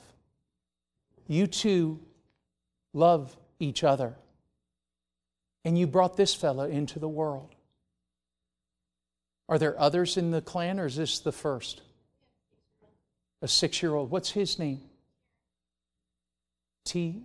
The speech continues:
Aaron. Terrence. Terrence, sorry.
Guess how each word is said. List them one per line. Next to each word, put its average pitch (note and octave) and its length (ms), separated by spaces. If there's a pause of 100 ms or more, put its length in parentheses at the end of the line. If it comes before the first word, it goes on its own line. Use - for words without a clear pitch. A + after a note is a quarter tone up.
(1600)
Aaron. D3 300 (920)
Terrence. D3 380 (140)
Terrence, D3 480
sorry. C3+ 320